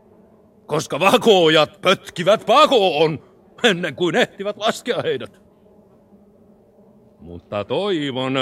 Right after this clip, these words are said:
heitä olevan kyllin paljon, jotta he tappavat teidät kaikki! Jotta vihdoin pääsen näkemästä innoittavia ja pelkurimaisia naamataulujanne.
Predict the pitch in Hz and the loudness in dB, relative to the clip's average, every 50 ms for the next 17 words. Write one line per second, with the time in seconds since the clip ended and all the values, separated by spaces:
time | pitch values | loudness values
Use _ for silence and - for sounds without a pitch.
0 | 131 120 127 131 131 131 120 120 123 107 117 113 113 120 123 120 120 117 110 110 | -2 -2 -2 -4 -4 -4 -4 -4 -4 -2 -4 -4 -4 -2 -2 -2 0 -2 -2 -2
1 | 107 117 113 117 117 113 - 120 123 117 110 107 107 107 110 117 117 123 117 113 | -2 -2 -4 -4 -4 -6 -6 -4 -4 -4 -4 -4 -6 -6 -6 -6 -6 -8 -10 -10
2 | - 107 117 117 113 117 110 113 110 110 110 117 123 120 113 92 - _ _ _ | -8 -8 -6 -6 -6 -6 -6 -6 -6 -6 -6 -6 -6 -8 -8 -12 -14 _ _ _
3 | _ - - - - - - - 95 90 131 156 165 - - 160 160 151 185 175 | _ -20 -20 -20 -20 -20 -20 -14 -10 -6 -6 -6 -6 -4 -4 -2 0 0 0 0
4 | 165 160 - 226 240 247 180 - _ - 247 247 262 262 208 - - 226 240 269 | 0 -2 -2 -2 -2 -2 -2 -6 _ 0 2 4 4 4 4 2 2 2 4 6
5 | 269 269 262 269 269 - - - 262 320 359 381 359 - - - 370 381 339 - | 6 6 6 4 4 2 2 4 4 4 4 4 2 -2 -2 2 2 2 2 2
6 | - _ _ _ _ _ _ _ _ _ _ _ _ _ _ _ _ _ _ _ | -2 _ _ _ _ _ _ _ _ _ _ _ _ _ _ _ _ _ _ _
7 | _ _ _ _ _ _ _ _ _ _ _ _ _ _ _ 95 107 131 - - | _ _ _ _ _ _ _ _ _ _ _ _ _ _ _ -14 -14 -14 -10 -8
8 | - 147 170 156 - - - - 131 143 147 143 117 139 143 131 117 - 143 120 | -6 -6 -6 -6 -6 -10 -10 -8 -6 -6 -6 -6 -6 -6 -6 -6 -6 -8 -10 -6
9 | 160 175 156 151 - 127 110 127 123 - - 120 143 165 151 107 98 107 _ - | -4 -4 -4 -4 -4 -6 -8 -8 -10 -10 -12 -12 -10 -10 -10 -10 -12 -16 _ -14
10 | 127 127 135 131 127 139 135 135 - 170 160 151 120 156 151 147 139 139 143 135 | -12 -10 -8 -8 -6 -6 -6 -6 -6 -6 -6 -6 -10 -10 -10 -8 -6 -6 -6 -6
11 | 139 151 139 135 156 160 143 147 135 135 - 156 147 143 151 147 147 143 147 147 | -6 -8 -6 -6 -4 -4 -4 -6 -6 -4 -4 -4 -4 -4 -4 -6 -8 -8 -6 -8
12 | 135 127 | -10 -10